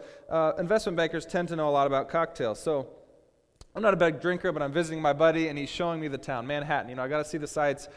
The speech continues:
They also know the best watering holes around, and I'm down in the meatpacking district. Anybody been to Manhattan? Anybody been to Manhattan? Have you been to the meatpacking district?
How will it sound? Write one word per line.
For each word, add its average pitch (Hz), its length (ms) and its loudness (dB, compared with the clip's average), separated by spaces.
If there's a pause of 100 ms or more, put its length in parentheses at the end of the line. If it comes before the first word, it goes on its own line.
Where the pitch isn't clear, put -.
(120)
They 156 60 2
also 165 240 2
know 156 120 2
the 139 80 -4
best 139 280 0
watering 151 380 0
holes 143 380 -4 (300)
around, 151 340 2
and 143 80 -2
I'm 139 80 -2
down 170 220 4
in 156 120 -4
the 170 160 0
meatpacking 131 420 -2
district. 110 320 -8
Anybody 190 200 0
been 180 120 0
to 180 40 -2
Manhattan? 180 520 0 (460)
Anybody 160 180 -2
been 170 100 -4
to 165 40 -4
Manhattan? 180 380 -2
Have 180 100 -4
you 156 60 -4
been 165 100 -2
to 160 100 -4
the 165 140 0
meatpacking 160 480 -2
district? 170 480 -8